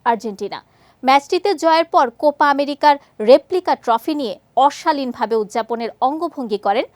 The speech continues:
মার্তিনেজ। একইভাবে উদযাপন করেছিলেন দুই হাজার বাইশ সালে কাতারে বিশ্বকাপ জয়ের পরও। এর পাঁচ দিন পর কলম্বিয়ার বিপক্ষে ম্যাচে আরেকবার সমালোচনার জন্ম দেন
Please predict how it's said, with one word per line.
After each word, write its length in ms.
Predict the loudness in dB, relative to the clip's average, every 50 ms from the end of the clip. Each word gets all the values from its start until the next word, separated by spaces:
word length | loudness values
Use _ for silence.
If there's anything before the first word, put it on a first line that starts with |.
| _ _ -4 2
মার্তিনেজ। 640 | 2 2 2 0 -4 -12 -12 -14 -16 -18 -20 -20 _ _ _ _ _ _ _ _ _ _ _ _ -2
একইভাবে 560 | 0 0 2 2 0 -2 0 0 0 0 0
উদযাপন 460 | 0 -2 -2 0 0 0 0 -2 -4 -2
করেছিলেন 500 | -2 -2 -2 -4 -6 -4 -4 -4 -2 -2
দুই 120 | -4 -6
হাজার 300 | -6 -4 -2 -2 -2 -2
বাইশ 320 | -2 -2 -4 -4 -4 -6
সালে 200 | -6 -4 -4 -4
কাতারে 400 | -4 -4 -6 -6 -6 -6 -6 -6
বিশ্বকাপ 500 | -8 -8 -10 -12 -10 -10 -6 -4 -6 -6
জয়ের 240 | -6 -6 -6 -6 -6
পরও। 340 | -6 -4 -2 -2 -2 -4 -8 -16 _ _ _ _ _ _ _ _ _ _ _ _ _ _ _ _ -2
এর 180 | 0 2 2 2 2 2
পাঁচ 300 | 4 4 4 2 0 -2
দিন 160 | -2 -2 -2
পর 320 | 0 2 4 4 4 4
কলম্বিয়ার 540 | 2 2 4 4 4 2 -2 0 -2 -2 -2
বিপক্ষে 540 | -2 -4 -6 -4 -4 -6 _ 0 0 0 0
ম্যাচে 400 | 2 0 -2 -2 -2 -2 -4 -4 -2 -2
আরেকবার 420 | -4 -2 -2 -2 -4 -4 -4 -6 -6
সমালোচনার 720 | -6 -6 -6 -4 -4 -4 -4 -6 -6 -6 -6 -6 -6 -6
জন্ম 340 | -4 -4 -4 -4 -4 -4 -4
দেন 200 | -2 -4 -4